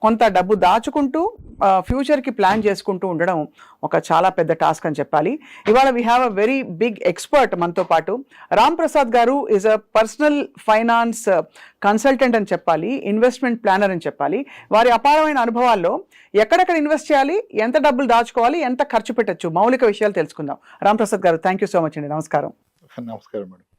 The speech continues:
Speaker 1: యా, so basically డబ్బుల్ని హ్యాండిల్ చేయడం ఒక ఆర్ట్, నిజమేనా అది?
Speaker 2: ఎస్ మ్యామ్.
Speaker 1: యా, అందరికీ వచ్చే క్వశ్చన్. చిన్నప్పుడైతే మా తాతగారి టైంలో అయితే "పొదుపు చేయి, దాచుకో ఎక్కువ" అని స్ట్రెస్ చేసేవారు. ఇప్పుడు it is a day of spending. So ఈ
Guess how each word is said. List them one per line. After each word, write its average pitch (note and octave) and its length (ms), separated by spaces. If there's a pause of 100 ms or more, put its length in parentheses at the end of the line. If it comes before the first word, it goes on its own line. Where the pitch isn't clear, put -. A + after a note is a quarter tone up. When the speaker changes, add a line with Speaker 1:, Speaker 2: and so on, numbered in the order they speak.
(140)
Speaker 1:
యా, C4+ 120 (160)
so C4 80 (640)
basically D4 680
డబ్బుల్ని A#3+ 320
హ్యాండిల్ C4+ 300
చేయడం C4 180
ఒక C4 140
ఆర్ట్, G#3+ 400
నిజమేనా A3+ 300
అది? G#3 140 (500)
Speaker 2:
ఎస్ A#2 220
మ్యామ్. G2+ 100 (400)
Speaker 1:
యా, G#3 140 (220)
అందరికీ E4+ 280
వచ్చే D4 240
క్వశ్చన్. A3+ 380
చిన్నప్పుడైతే C#4 720 (380)
మా G#3 100
తాతగారి A#3 500
టైంలో A#3+ 220
అయితే A3 200
"పొదుపు B3 440
చేయి, A#3+ 160 (480)
దాచుకో A3+ 480
ఎక్కువ" A3 360
అని G#3+ 100 (220)
స్ట్రెస్ F3+ 260
చేసేవారు. D#3 400
ఇప్పుడు B3 420 (260)
it G#3+ 100
is A3 120
a G3 80
day A3+ 140
of A#3 120
spending. G#3 340 (760)
So A#3+ 160
ఈ - 20